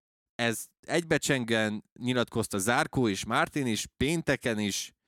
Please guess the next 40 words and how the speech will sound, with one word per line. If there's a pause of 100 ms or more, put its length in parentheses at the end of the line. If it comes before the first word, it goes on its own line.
(260)
és,
ö,
nem
véletlenül,
hogy
szombaton
is
azt
mondta
Martin,
hogy
hú,
hát
versenyben
nagyon
nem
leszek
jobb,
mert
így,
meg
úgy,
meg
amúgy, (720)
hogy,
ö, (380)
ezt
nyilatkozták,
hogy
egyszerűen (1120)
úgy
pörgeti
a
hátsó
kerekeket
el
folyamatosan
ez
a
blokk,